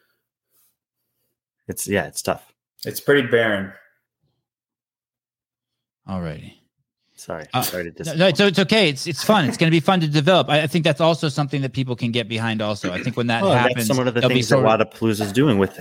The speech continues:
Speaker 1: having those competitions from Mexico, from Argentina be direct qualifiers so that they do have a chance to send an athlete here to get some competition experience against some of the best in the world.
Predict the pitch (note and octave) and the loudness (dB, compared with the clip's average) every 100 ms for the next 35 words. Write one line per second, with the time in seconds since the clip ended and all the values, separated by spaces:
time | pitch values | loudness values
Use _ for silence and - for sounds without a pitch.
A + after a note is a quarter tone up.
0 | - G#2+ G2 G#2 G2 G2 F#2 - G2 G2 | -2 0 2 2 2 2 2 0 -2 -2
1 | - G2 - F2+ - G2 F#2+ F#2 F2+ - | -2 -2 -2 -6 -2 0 0 0 -2 -4
2 | - F#2 F2 F#2 F2+ F2 E2+ E2+ - F2+ | -4 -2 0 0 2 2 0 -4 -4 -2
3 | F2 E2+ F2 E2+ - F2+ F2 - A#2+ G#2 | -2 0 0 -2 -2 -2 0 2 2 2
4 | F2 F2 F2+ F2+ - F2+ E2+ G2+ F#2+ F#2+ | 0 0 0 -2 0 -2 0 0 2 0
5 | F2 - G2 F2+ - - F2+ F2 E2+ F#2+ | 0 -2 0 0 -4 -6 -2 0 2 2
6 | F#2+ - F2 - C3+ G#2+ - E2+ E2+ F#2+ | 0 -4 -8 0 2 2 0 -6 0 0
7 | - - F2 F#2 F2 F2+ - F2+ - - | 0 -8 -4 -2 -2 -6 -6 -6 -6 -4
8 | F2 E2+ F#2 E2+ E2+ - F2 E2 E2+ E2 | -4 -4 -6 -6 -6 -6 -6 -6 -4 -4
9 | - F2+ - - | -6 -10 -14 -16